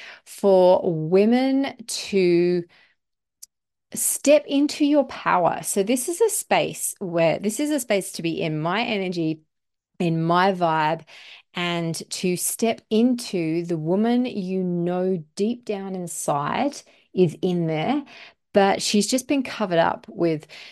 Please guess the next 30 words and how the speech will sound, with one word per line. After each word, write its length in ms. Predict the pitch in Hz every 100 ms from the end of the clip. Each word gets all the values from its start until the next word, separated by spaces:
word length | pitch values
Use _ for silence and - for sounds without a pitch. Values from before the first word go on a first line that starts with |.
| -
so 220 | - 208
much 180 | 285 -
shit 640 | - - - 175 170 - - - -
and 200 | 185 170
so 240 | - 180
much 300 | 190 233 240
obligation 1080 | - 185 240 - 160 160 165 - 185 180 185 -
and 260 | 180 165
so 280 | 156 - 175
much 520 | 196 208 - - - - - - 165
daily 420 | 156 170 185 226
life 640 | 262 180 151 151 175 196 -
and 240 | - 214 208
pressures 760 | - - 170 - 180 185 185
and 300 | - 196 214
fears 580 | 208 - - 180 185 190
and 340 | - 214 208 -
doubts 420 | 170 185 - -
and 280 | - 208 196
worries 840 | 156 156 165 170 175 185 180 -
and 420 | 196 190 180 180 - - - _
all 180 | - 202
this 360 | 254 277 - - _ - - _
baggage, 560 | - 156 170 190 233 240
all 180 | 214 202
these, 300 | 214 220 202
all 140 | - 220
these 220 | 247 233
layers 840 | 175 165 160 156 160 202 254 240 - - -
that 640 | - 175 190 175 - - -